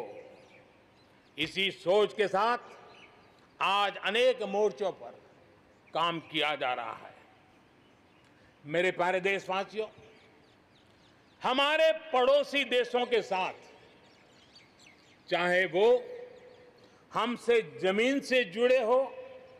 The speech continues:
या समंदर से, अपने संबंधों का हम सुरक्षा,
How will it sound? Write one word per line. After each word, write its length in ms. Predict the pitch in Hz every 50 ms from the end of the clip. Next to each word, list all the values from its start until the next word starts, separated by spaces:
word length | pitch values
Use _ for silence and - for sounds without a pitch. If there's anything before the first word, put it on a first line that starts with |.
| - - - - - _ _ _ _ _ _ _ -
या 300 | 143 156 175 196 208 214
समंदर 680 | 190 - - - 185 180 185 185 185 185 190 214 202
से, 240 | 180 - - 147 113 - - - - - - - - - - - - - _ _ _ _ _ _ _ - - _ _ _ _ _ _ _ _ -
अपने 540 | 190 196 - - 220 226 226 233 233 233 220
संबंधों 640 | 220 - 202 196 202 196 202 202 202 185 208 214 214
का 160 | 214 220 202 190 165
हम 320 | 147 180 208 233 240 226 - - - - - - - - - _ _ _ _ _ _ _ _ _ _ _ _ _ -
सुरक्षा, 600 | - - - 190 196 220 220 220 - - 220 220